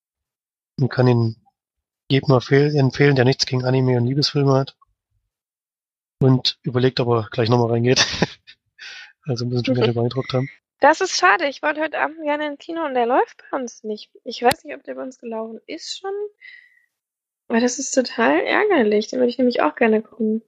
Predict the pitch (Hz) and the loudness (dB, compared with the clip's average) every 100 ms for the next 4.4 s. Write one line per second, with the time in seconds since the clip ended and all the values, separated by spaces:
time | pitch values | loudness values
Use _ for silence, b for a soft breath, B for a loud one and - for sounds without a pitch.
0 | _ _ _ _ _ _ _ _ _ _ | _ _ _ _ _ _ _ _ _ _
1 | _ _ _ _ _ _ _ _ 143 135 | _ _ _ _ _ _ _ _ 2 4
2 | 117 110 _ - _ _ _ _ 127 117 | 2 0 _ -20 _ _ _ _ 0 2
3 | 117 135 123 117 120 123 123 131 120 - | 4 2 2 2 0 -2 -4 -2 -2 -2
4 | 131 127 - | -6 -6 -10